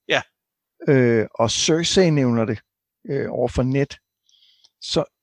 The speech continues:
Speaker 2: så, så jeg, jeg synes, det på en eller anden måde vil give mening, at den der, det drama, der har været i, at Ned jo har dræbt hendes bror.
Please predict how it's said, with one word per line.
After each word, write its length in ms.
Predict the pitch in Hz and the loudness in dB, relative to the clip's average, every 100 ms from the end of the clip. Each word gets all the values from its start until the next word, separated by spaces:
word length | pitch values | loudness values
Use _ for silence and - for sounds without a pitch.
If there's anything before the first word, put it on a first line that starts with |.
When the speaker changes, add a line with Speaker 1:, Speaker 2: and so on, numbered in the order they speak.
| _ - | _ -14
Speaker 2:
så, 160 | - - - | -12 -12 -10
så 240 | - 160 - _ - | -2 0 0 _ 0
jeg, 240 | 151 156 - | 2 2 0
jeg 160 | 147 | -2
synes, 340 | - - 214 - | 0 2 2 2
det 140 | 247 | -2
på 80 | 196 | 0
en 200 | 196 202 | -2 0
eller 100 | 165 | 0
anden 120 | 165 | 2
måde 220 | 160 180 | 4 4
vil 160 | 170 151 | 4 -2
give 180 | - 147 | -4 -2
mening, 560 | 143 147 151 180 185 - - | 0 0 2 0 -2 -6 -4
at 160 | 131 - _ | -4 -4 _
den 200 | 180 175 | -2 -2
der, 260 | 185 170 - 247 _ - | -2 -2 -4 -10 _ -2
det 180 | 170 | -2
drama, 360 | - 117 131 170 | -2 -4 -2 0
der 100 | 151 | 0
har 140 | 120 | 0
været 420 | 104 131 117 170 - | -2 2 2 2 -2
i, 160 | 156 135 | -8 -8
at 160 | 127 | -6
Ned 200 | 113 120 - | -4 -4 -2
jo 60 | 208 | -2
har 160 | 135 - | -2 -6
dræbt 360 | - 156 - - | -10 -10 -6 -2
hendes 240 | 214 - | -2 -4
bror. 300 | - - - | -8 -8 -10